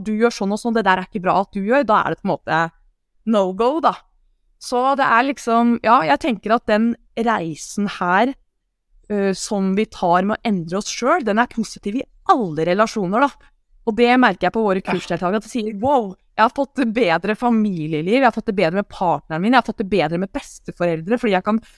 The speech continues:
Speaker 1: snakke med de på et helt annet level da.» Så jeg tenker at det her er som du driver med da, selvutvikling på høyt nivå. <laughs> Og det, du kan
Speaker 2: Mm.
Speaker 1: bruke det i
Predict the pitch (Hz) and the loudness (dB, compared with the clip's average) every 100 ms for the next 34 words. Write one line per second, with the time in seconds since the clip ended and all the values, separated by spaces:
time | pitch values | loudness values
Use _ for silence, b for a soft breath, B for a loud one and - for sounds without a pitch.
0 | b - 262 - _ - 185 185 - 196 | b -2 0 -2 _ -8 -4 -4 -2 -6
1 | - 190 185 190 _ 208 151 165 190 190 | -6 0 0 0 _ 0 0 0 -4 -4
2 | 160 202 262 240 _ _ _ _ _ - | -2 0 0 -2 _ _ _ _ _ 2
3 | 240 254 269 202 - 226 233 220 202 247 | 2 2 -2 -4 0 0 0 -2 0 0
4 | - 170 - - 240 196 233 220 214 226 | -2 -4 -4 -4 -2 -2 -2 0 0 2
5 | 262 - - - 240 180 156 - 170 - | 0 0 -14 -6 -2 -2 -4 -6 -8 0
6 | 226 240 226 247 b b - 190 - 240 | 0 2 2 2 b b 0 0 0 -2
7 | 262 247 285 - _ 254 _ 320 - - | 0 2 2 0 _ -12 _ -6 -6 -12
8 | - _ _ _ _ - 254 254 240 233 | -20 _ _ _ _ -2 4 4 4 2
9 | 214 - 170 190 160 175 | 2 2 2 -2 -4 -4